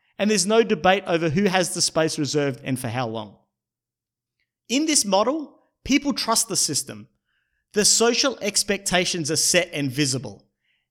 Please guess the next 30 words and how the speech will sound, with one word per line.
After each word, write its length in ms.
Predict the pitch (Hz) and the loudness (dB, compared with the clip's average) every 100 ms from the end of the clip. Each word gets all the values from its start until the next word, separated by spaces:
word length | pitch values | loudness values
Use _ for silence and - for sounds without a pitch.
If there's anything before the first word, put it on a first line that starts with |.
| _ | _
and 220 | 147 147 | -8 -6
people 340 | - 233 247 285 | 0 0 0 -2
can 180 | 262 202 | -2 0
make 200 | 185 170 | 0 -2
informed 480 | 151 - 208 233 | -6 0 2 2
decisions 600 | 254 - 208 180 190 180 - | 2 0 0 -2 -4 -6 -4
on 140 | 143 | -6
ad 260 | 143 180 202 | -2 0 2
hoc 240 | 196 202 | 0 -4
room 220 | 175 175 170 | -2 -2 -2
usage 440 | 175 - 190 - - _ | -2 -2 -4 -8 -14 _
within 540 | 156 170 170 208 220 220 | 0 0 0 -2 0 0
the 100 | 220 | -2
natural 520 | 190 185 - 190 180 | -2 -4 -2 -2 0
workflow 640 | 143 156 156 - 156 151 - | 2 0 0 -2 -2 -2 -2
of 160 | 143 127 | -4 -2
looking 340 | 139 135 139 | -2 -2 -4
for 160 | - 127 | -2 -4
a 40 | |
space 400 | - - 123 110 | -4 -4 -4 -4
to 120 | - | -6
use. 440 | 113 113 104 - - _ _ _ _ _ _ _ _ _ _ _ | -8 -8 -8 -12 -16 _ _ _ _ _ _ _ _ _ _ _
This 320 | 190 269 - - | 0 2 2 -2
is 220 | 208 - | -4 -2
the 120 | 185 | -4
vital 540 | 139 170 180 196 202 | -2 0 2 2 0
role 540 | 170 165 147 143 143 _ | 0 0 2 0 -6 _
room 360 | 139 160 180 190 | -2 0 0 -6
panels 460 | 196 170 160 151 | -6 -4 -2 -4
play 540 | - - 180 190 208 | -6 -2 0 0 -2